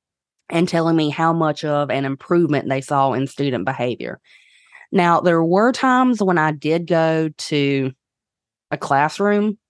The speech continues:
as a coach and I sat in that classroom to, to back that teacher up that needed me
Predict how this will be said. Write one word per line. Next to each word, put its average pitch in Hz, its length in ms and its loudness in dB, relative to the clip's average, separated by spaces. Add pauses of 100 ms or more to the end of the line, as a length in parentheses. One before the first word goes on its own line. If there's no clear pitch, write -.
(120)
as 147 180 0
a 151 60 -2
coach 156 380 -2
and 139 100 0
I 135 80 2
sat 151 340 0
in 175 120 2
that 175 160 0
classroom 208 580 0 (720)
to, 143 440 0 (100)
to 175 100 -6
back 143 260 0
that 135 180 0
teacher 156 380 0
up 147 140 0
that 131 160 -4
needed 139 320 -2
me 208 320 0